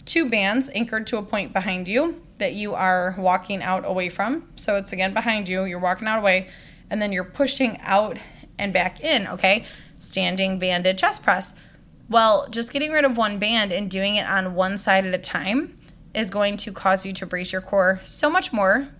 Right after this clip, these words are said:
because, again, your body is gonna wanna twist. So a lot of this, just taking it to one side, even though you could do both, I know it can be frustrating because, believe me, I like to get my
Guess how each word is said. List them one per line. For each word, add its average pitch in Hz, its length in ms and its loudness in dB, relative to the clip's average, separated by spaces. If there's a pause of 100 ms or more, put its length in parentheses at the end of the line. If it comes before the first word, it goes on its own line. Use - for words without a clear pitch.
because, 214 260 -6
again, 180 420 4 (440)
your 185 80 -4
body 175 360 4
is 185 100 -4
gonna 175 180 -4
wanna 165 220 -2
twist. 247 480 2 (420)
So - 180 4
a 208 120 4
lot 226 180 6
of 370 120 -6
this, 233 320 -2 (580)
just 208 280 -8 (120)
taking 240 420 0
it 220 160 0
to 214 100 -4
one 196 360 0
side, 196 480 0
even 202 200 -4
though 202 60 -2
you 202 160 -4
could 196 180 -10
do 190 120 -8
both, 220 320 -4 (140)
I 254 120 6
know 294 160 4
it 359 60 -6
can 403 120 -14
be 381 80 -4
frustrating 226 560 -2
because, 220 200 -4
believe 196 300 -2
me, 196 180 0
I 185 140 -2
like 190 180 -2
to 196 80 -6
get 185 100 0
my 190 240 0